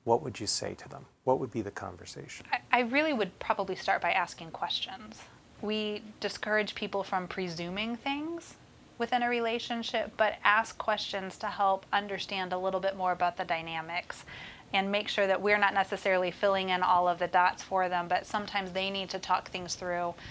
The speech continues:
Speaker 2: so that they can hear about the situation that they're in the midst of. So I, I would ask them questions about how things are going at home.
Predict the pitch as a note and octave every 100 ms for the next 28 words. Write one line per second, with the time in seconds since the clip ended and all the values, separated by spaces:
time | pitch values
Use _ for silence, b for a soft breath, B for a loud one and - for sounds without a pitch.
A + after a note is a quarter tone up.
0 | B - G3 F#3 F3+ F#3+ F#3+ F#3 - G#3+
1 | G#3+ - A3 F3+ F#3+ G3 F#3 F#3+ - F3
2 | F3 - F3 F3 B B B B G3+ G3+
3 | F#3+ G3 F3+ F3 F3+ - G#3+ G#3+ C4+ B3
4 | C4+ C#4+ - C#4+ D4 C#4 A#3+ - A3+ G3+
5 | - G#3 G3 F3+ - F#3+ G3 F#3 F3+ F3
6 | F3+ D#3+ E3 - - - -